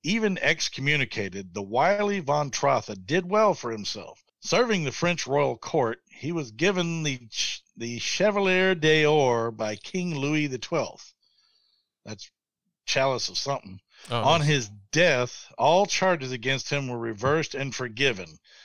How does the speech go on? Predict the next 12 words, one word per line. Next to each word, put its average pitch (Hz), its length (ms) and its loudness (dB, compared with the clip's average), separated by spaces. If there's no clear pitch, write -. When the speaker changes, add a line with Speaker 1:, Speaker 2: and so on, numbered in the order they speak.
Speaker 1:
Something 175 520 -2
of 156 120 -4
his 143 300 2
notoriety 147 840 2
lived 123 340 -2
on, 107 420 -2
though 110 340 -4
not 139 460 -4
only 143 460 -2
in 120 200 -8
Hans 120 440 -8
Trop. 120 420 -6